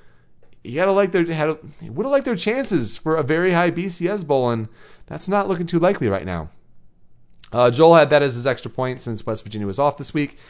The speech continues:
And I had Michigan going to Iowa. Iowa favored by six. Who, they handled Nebraska today, the Hawkeyes. And, you know, they fought back and beat Michigan twenty-four to twenty-one. Uh, Michigan was up twenty-one to seven at half, did not score a point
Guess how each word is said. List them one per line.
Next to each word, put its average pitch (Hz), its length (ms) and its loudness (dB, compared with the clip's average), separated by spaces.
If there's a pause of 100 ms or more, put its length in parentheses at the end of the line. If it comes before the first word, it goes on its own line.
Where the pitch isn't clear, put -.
(140)
And 170 100 -4
I 220 40 2
had 233 140 0
Michigan 170 480 -2
going 143 300 0
to - 200 -6
Iowa. 123 680 4 (460)
Iowa 131 680 2
favored 117 840 -4
by 104 300 0
six. - 440 0
Who, 165 280 6 (400)
they 175 420 -2
handled 113 520 -4
Nebraska 98 500 -2
today, 87 380 -6
the 90 280 -8
Hawkeyes. 92 760 -2 (460)
And, 147 200 0
you 151 120 0
know, 143 100 4
they 143 200 4
fought 151 320 4
back 139 240 0
and 127 100 -4
beat 120 220 -2
Michigan 98 480 -6
twenty-four 104 480 -4
to - 0 -
twenty-one. 85 560 -6 (340)
Uh, 98 240 -8
Michigan 143 360 -2
was 127 120 0
up 143 140 2
twenty-one 143 420 -2
to 139 60 -4
seven 143 260 -2
at 131 100 -2
half, 156 300 0
did 151 120 -8
not 123 200 -6
score 131 220 -4
a 120 40 -6
point 127 320 -6